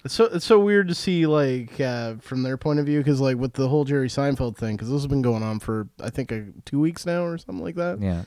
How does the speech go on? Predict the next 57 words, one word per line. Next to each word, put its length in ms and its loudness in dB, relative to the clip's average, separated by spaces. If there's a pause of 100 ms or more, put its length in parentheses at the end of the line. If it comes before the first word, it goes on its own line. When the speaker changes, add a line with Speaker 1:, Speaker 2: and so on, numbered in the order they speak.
Speaker 1:
since 220 -2
he 80 -2
met 200 -2
him. 200 -4 (500)
Like, 220 2
uh, 360 6
the 240 -2
way 240 8
that 160 8
it's 140 0
being 260 2
talked 380 -2
about 260 0
is, 160 -4
like, 360 -2
uh, 200 -2
he 100 -2
hasn't 280 0
made 200 2
it, 120 2
but, 160 0
like, 280 -6
these 180 6
are 140 12
all 120 10
the 100 2
people 320 0
that 260 -6
I 200 0
fucking 460 -6
worship. 460 -12
Like, 400 -14 (160)
Speaker 2:
No. 280 -8
Speaker 1:
to 80 -2
me, 280 6
like, 220 0
they're, 200 4
they're 340 10
the 100 4
guys. 500 0
Like, 140 -8
they're 160 0
the 100 -4
guys 320 -4
who 140 -6
are 220 0
breaking 400 -8
out 200 -16
right 200 -14
now. 320 -18 (600)
Or 160 0
have 300 0
already 400 0
broken 380 -4
out. 180 -2
And, 120 -2
like, 160 -2